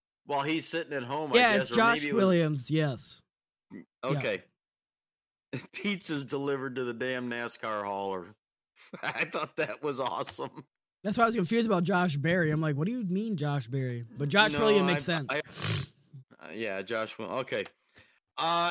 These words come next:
Speaker 1: and one last little thing on, on the news, tits and bits. There's rumors flying around that Chase is actually done for the year.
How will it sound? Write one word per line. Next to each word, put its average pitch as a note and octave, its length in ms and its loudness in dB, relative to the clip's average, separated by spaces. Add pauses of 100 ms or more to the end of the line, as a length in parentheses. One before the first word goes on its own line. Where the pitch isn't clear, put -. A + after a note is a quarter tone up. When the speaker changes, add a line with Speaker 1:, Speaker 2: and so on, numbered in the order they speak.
Speaker 1:
and F3 200 2
one C4+ 200 0
last A3+ 300 0
little A3 200 0
thing G#3 420 0
on, E3 320 -2
on D#3+ 240 -2
the D3+ 80 0
news, E3+ 400 -2
tits - 340 -4
and D#3+ 220 -8
bits. D#3+ 440 0
There's C#3+ 300 -2
rumors D3+ 440 -2
flying C#3+ 500 -2
around C3+ 420 -2
that A2+ 160 -4
Chase B2+ 380 -4
is A#2 100 -6
actually A#2 440 -4
done G#2+ 260 -4
for G#2 160 -8
the F#2+ 120 -8
year. F#2 300 -6